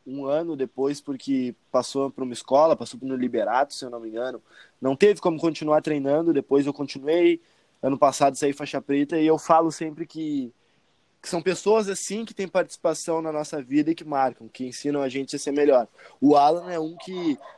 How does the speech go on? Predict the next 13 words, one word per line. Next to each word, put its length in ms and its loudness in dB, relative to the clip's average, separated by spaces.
mais 480 2
de 80 -6
metade 500 4
da 80 -6
minha 160 -6
faixa 300 -10
preta 300 -6
eu 60 -6
devo 220 -6
a 100 -4
ele, 200 -2
com 120 -12
certeza. 540 -4